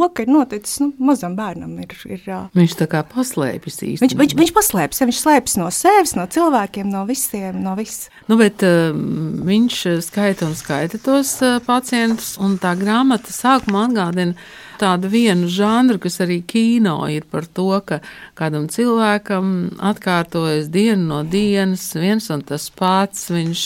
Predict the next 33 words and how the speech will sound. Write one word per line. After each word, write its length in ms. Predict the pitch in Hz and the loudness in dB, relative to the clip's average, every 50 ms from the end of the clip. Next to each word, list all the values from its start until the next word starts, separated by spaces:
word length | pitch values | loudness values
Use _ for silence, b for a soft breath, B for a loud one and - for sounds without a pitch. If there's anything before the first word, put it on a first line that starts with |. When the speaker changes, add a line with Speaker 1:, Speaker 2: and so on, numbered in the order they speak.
| - - | -6 -4
Speaker 2:
iet 440 | 180 170 - - 190 214 226 220 208 | -4 -4 -2 0 0 0 0 0 -2
uz 140 | 180 165 160 | -4 -4 -2
darbu, 540 | 160 160 165 160 160 160 156 156 160 156 156 | -2 0 0 2 0 0 -2 -4 -6 -6 -4
viņš 260 | 156 160 170 - - | -4 -4 -4 -2 -2
redz 260 | 170 175 185 190 - - | -2 -2 -2 -4 -6 -4
to 120 | 190 185 | -4 -4
savu 380 | 180 - - 190 185 180 180 175 | -4 -4 -4 -4 -4 -4 -6 -8
sekretāri, 1160 | - - - - 160 156 160 - 160 151 - - - 147 143 147 151 151 151 156 151 151 165 B B B B B B B B B _ | -10 -8 -6 -4 -4 -4 -4 -8 -10 -10 -10 -8 -6 -4 -2 -2 -2 -2 -2 -2 -4 -4 -6 B B B B B B B B B _
kura 420 | - - 185 180 175 160 143 - - | -6 -4 -2 0 2 2 0 0 0
arī 400 | - 180 190 196 202 190 180 180 | 2 4 4 4 4 2 2 0
dienu 460 | 170 160 185 196 220 220 220 220 220 | 0 2 2 2 4 4 4 2 2
no 200 | 220 220 214 220 | 2 2 2 2
dienas 520 | 202 175 180 175 170 165 156 160 156 160 165 | 2 0 0 -2 -2 -2 -4 -6 -6 -6 -6
dara 520 | 165 170 180 185 180 185 196 214 208 202 | -2 0 2 2 4 4 4 2 2 0
vienu 480 | 180 156 165 175 180 190 196 196 190 - | 0 -2 -2 0 0 0 0 0 0 0
un 260 | 175 175 180 185 185 | 0 2 2 0 0
to 220 | - - 170 160 160 | -2 -2 -2 -2 -4
pašu. 600 | 160 - - 170 165 165 185 - - - - B B B B B B B - | -4 -4 -2 0 2 0 0 -2 -6 -10 -12 B B B B B B B -12
Un 120 | - 160 | -10 -6
tad, 220 | 160 - 175 170 - | -4 -4 -4 -2 -4
kad 140 | - - - | -6 -4 -4
tas 160 | - 190 - | -4 -4 -4
tā 140 | - 160 147 151 | -4 -4 -2 0
ilgi 320 | 156 190 202 208 190 185 | 0 2 2 0 0 -2
turpinās, 800 | - - 170 165 170 180 - 220 233 254 254 254 254 254 - - | -4 -4 -4 -4 -4 -4 -4 -2 0 0 0 0 0 -2 -2 -4
ir 60 | 175 170 | -4 -2
diezgan 460 | 170 190 196 208 196 185 170 147 151 | 0 0 0 0 0 -2 -4 -4 -6
skaidrs, 560 | - - - 170 160 175 190 202 240 240 226 | -6 -6 -4 -2 0 2 2 0 0 -4 -6
ka 160 | - - 175 170 | -6 -4 -2 0
ir 160 | 190 214 202 | 0 0 0
kaut 320 | - - 147 139 143 - | -2 -4 -4 -4 -6 -8
kam 300 | - - 214 202 170 151 156 | -8 -4 -2 -2 -2 -2 -2
jānotiek, 920 | 175 196 247 311 311 277 170 160 165 160 - - 156 160 190 - - - | -2 -2 -2 -2 0 0 0 -2 -4 -6 -8 -6 -6 -6 -8 -10 -14 -20